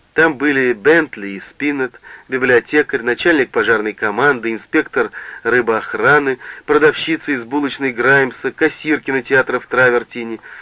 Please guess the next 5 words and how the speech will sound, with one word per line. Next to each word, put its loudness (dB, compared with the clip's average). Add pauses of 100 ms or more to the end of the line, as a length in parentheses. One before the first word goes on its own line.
(140)
человек, 4
крутивший -6
карусель -4 (280)
в -16
Нангасаките, -4